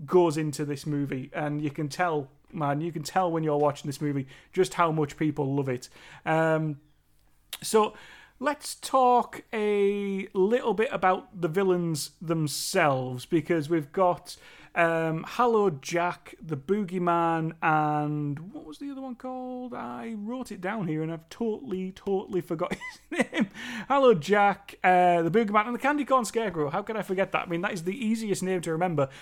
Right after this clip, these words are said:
the Candy Corn Scarecrow. But as I said, these are super, super marketable villains, and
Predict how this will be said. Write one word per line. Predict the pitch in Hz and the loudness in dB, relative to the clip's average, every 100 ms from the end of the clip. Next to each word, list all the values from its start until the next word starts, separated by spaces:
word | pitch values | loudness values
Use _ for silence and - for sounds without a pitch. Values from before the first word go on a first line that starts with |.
| - | -10
the | - | -8
Candy | - 180 180 170 | -2 0 0 2
Corn | 170 156 | 2 0
Scarecrow. | - 170 147 147 131 - - - | -2 -4 -4 -6 -8 -12 -20 -2
But | 196 | 2
as | 254 233 | 4 4
I | |
said, | 214 196 | 0 0
these | 208 170 | -4 -4
are | |
super, | - - 269 233 | -4 -2 0 0
super | 220 233 196 | 0 0 0
marketable | 180 190 208 196 202 180 165 156 | 4 4 4 2 -2 -4 -2 -2
villains, | 147 190 160 131 131 | 0 0 0 -2 -2
and | 185 185 165 | 0 0 -2